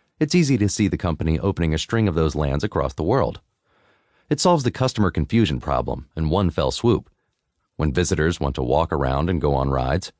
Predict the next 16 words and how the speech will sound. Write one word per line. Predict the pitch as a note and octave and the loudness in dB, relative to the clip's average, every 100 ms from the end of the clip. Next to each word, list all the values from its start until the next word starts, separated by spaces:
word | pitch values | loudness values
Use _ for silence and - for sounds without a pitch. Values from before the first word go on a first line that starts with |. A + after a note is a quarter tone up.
| - | -2
they | C#3+ | 2
head | G#2 F2+ | 2 2
to | G#2 | 0
the | |
Magic | F#2+ C#2+ C#2 C#2+ | 2 0 -2 -2
Kingdom. | C#3 C3 D2 D2+ _ _ _ _ _ - | 0 2 -2 -6 _ _ _ _ _ -2
When | B2 | 2
they | C3+ | 4
want | A#2 G#2 | 4 2
to | |
step | G#2 F2 D2+ | 0 -2 -2
forward | - D#2 C2 C#2+ | 0 0 2 2
into | E2 D#2+ | 0 0
a | D#2 | 0
more | D2+ D2 - | 0 -2 -2
active, | E2+ - E2+ D#2 | -4 0 -2 -2